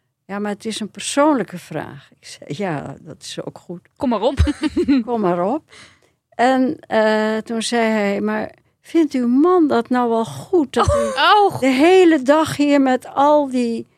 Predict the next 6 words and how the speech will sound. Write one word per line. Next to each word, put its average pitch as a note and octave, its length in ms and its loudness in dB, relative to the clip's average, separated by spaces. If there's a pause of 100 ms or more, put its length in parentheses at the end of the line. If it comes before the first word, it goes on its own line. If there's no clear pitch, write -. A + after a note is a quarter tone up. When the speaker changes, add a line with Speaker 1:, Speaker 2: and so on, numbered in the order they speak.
(280)
Speaker 1:
mannen B3 720 4 (880)
de G3+ 300 -4
hele C4+ 320 2
dag - 280 -2
doorbrengt? G#3+ 760 0
Hoe, C4+ 200 -6